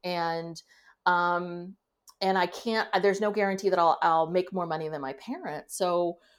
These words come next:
why would I strap myself to this desk <laughs> for the next forty, fifty years and just give up my life?" You know, and that's what you're seeing. You're seeing a lot of people saying, "Well,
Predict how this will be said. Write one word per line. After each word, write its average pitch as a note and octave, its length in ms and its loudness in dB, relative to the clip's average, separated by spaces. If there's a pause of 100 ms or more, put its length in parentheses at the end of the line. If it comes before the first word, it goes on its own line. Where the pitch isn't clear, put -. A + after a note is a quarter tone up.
(140)
why D4+ 400 0
would C4 180 0
I G3+ 140 4
strap G3+ 400 0
myself F#3 440 2
to E3 100 -10
this D#3 200 -6
desk - 720 0
<laughs> - 400 -8
for A#3 100 8
the G3 120 4
next - 500 -4 (420)
forty, G#3 460 4
fifty F#3+ 360 0
years E3+ 840 -4
and E3+ 600 -2 (100)
just F#3 320 -4
give F#3 220 4
up E3 200 4
my D3+ 640 -6 (100)
life?" C4+ 580 -2 (540)
You F#3 120 -2
know, D#3+ 180 0
and F#3 100 0
that's G3 240 4
what F#3+ 140 2
you're G3 80 0
seeing. G3 460 -4
You're F3 100 -6
seeing E3+ 300 -4
a E3 40 -2
lot E3 180 4
of D#3+ 100 -4
people E3+ 200 -4
saying, E3 260 -6
"Well, D#3+ 180 -6